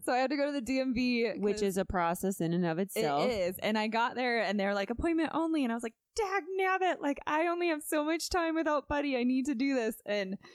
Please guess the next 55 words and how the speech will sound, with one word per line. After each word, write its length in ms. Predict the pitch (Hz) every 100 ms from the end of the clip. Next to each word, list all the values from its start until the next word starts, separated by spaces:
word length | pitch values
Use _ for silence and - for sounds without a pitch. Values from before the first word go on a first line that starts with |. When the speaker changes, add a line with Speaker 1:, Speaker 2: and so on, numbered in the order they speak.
| - _
Speaker 1:
the 100 | -
lady 220 | 233 220 208
was 100 | 196
like, 120 | 196
"That's 180 | 202 214
okay. 340 | - 202 180 -
Like, 180 | 180
what 140 | 170 175
are 40 |
you 160 | 202 233
here 260 | 226 214 220
for?" 360 | 202 190 185
So 140 | 202 202
I 60 |
explained, 380 | 208 - 175 170
like, 120 | 160
I 60 | 175
had 140 | 165
to 80 | 170
get 100 | 190
new 140 | 196 202
plates, 320 | - 156 -
had 100 | 160
to 80 | 196
re-register 580 | 240 220 214 - 214
the 100 | 208 208
car. 440 | 175 175 175 180 - _ _ _ _ _ - -
And 120 | 247
she's 160 | 220
like, 200 | 214 214 -
"You 80 | 202
know 80 | 175
what? 100 | 170
I'm 120 | 170
gonna 140 | 170
get 240 | 160 - -
you 100 | -
in," 220 | 85 190
which 120 | 220
was 140 | 285 247
great. 300 | 240 190 - -
Speaker 2:
Nice. 280 | 170 143 -
Speaker 1:
So 120 | 240
she 160 | 254
seats 280 | 240 285 294 277
me, 320 | 262 240 - _ _
seats, 380 | - - 240 - -
seats 380 | - 262 - -
me, 320 | 185 196 294 - _
Speaker 2:
Mm-hmm. 120 | 233
Speaker 1:
sits 180 | 240 220
me 140 | 277 269
with 160 | 247
this 180 | 214 -
woman. 520 | 190 185 175 175 175